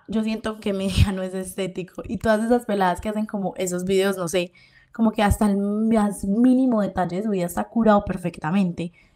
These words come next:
Entonces, por eso tengo épocas en las que hago mis videoblogs y luego como que los abandono porque... Yo misma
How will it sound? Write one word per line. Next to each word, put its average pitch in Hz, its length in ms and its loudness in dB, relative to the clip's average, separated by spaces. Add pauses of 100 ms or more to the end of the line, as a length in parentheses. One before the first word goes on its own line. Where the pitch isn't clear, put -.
Entonces, 196 340 -4
por 233 140 -4
eso 202 220 -4 (420)
tengo 254 300 2
épocas 240 340 0
en 208 100 0
las 196 180 -2
que 196 80 0
hago 185 160 2
mis 220 180 0
videoblogs 190 680 0
y 214 120 -2
luego 196 220 2
como 247 220 2
que 214 80 -4
los 180 140 -2
abandono 175 420 0
porque... 185 420 -6 (400)
Yo 185 200 -4
misma 196 540 -2